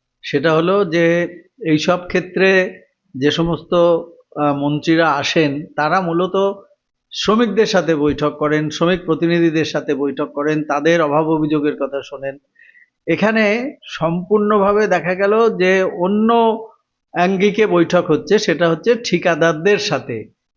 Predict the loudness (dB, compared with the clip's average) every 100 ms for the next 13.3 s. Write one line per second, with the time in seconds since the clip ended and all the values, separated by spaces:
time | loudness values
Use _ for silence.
0 | _ -8 -2 2 2 2 0 -2 -10 _
1 | _ _ _ -8 -2 0 0 -2 -4 -4
2 | 0 2 2 2 0 2 2 2 0 0
3 | 0 0 2 2 4 2 2 0 0 0
4 | -2 -2 -2 2 2 0 -8 -20 _ _
5 | -4 -2 0 -2 -2 2 0 0 -2 0
6 | 0 0 0 -2 0 0 0 0 0 0
7 | 0 -4 -12 _ _ _ _ -4 0 2
8 | 2 2 0 -2 -4 -10 -18 -6 0 2
9 | 4 2 2 0 0 0 2 0 0 0
10 | 0 -2 0 0 0 -2 -2 -4 -4 -4
11 | -2 -2 -2 -2 -2 0 -2 -2 -4 -2
12 | -2 -4 -4 -4 -4 -6 -6 -6 -4 -2
13 | -2 -2 -6